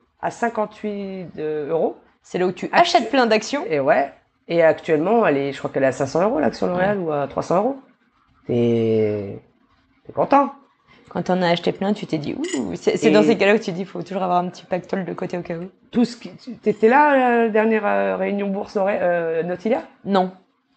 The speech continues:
Speaker 1: Eh ben, c'était le top du top de la bourse. Historiquement, ça avait jamais été aussi haut. Donc, on avait dit aux filles, en ce moment, faut,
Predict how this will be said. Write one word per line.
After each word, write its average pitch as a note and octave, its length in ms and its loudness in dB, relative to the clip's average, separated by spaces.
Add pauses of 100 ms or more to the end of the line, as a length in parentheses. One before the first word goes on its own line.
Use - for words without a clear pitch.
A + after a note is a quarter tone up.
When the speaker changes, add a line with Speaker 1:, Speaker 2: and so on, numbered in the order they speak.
(320)
Speaker 1:
Eh D#3+ 100 -4
ben, D#3+ 260 4
c'était G3 280 0
le A3 180 0
top A#3 280 2
du F3+ 100 -8
top G#3+ 280 2
de F#3+ 100 -4
la F3 160 4
bourse. G3 380 -2
Historiquement, A3 800 2
ça G#3+ 100 -2
avait E3+ 100 0
jamais F3+ 240 2
été F#3+ 180 -2
aussi E3+ 280 -4
haut. B2 120 -4 (380)
Donc, D3+ 140 -2
on F3 100 2
avait D3 220 2
dit C3+ 120 -2
aux B2+ 100 0
filles, G3+ 260 -2
en D3 80 0
ce - 80 -8
moment, C#3+ 180 -2
faut, D3+ 160 -10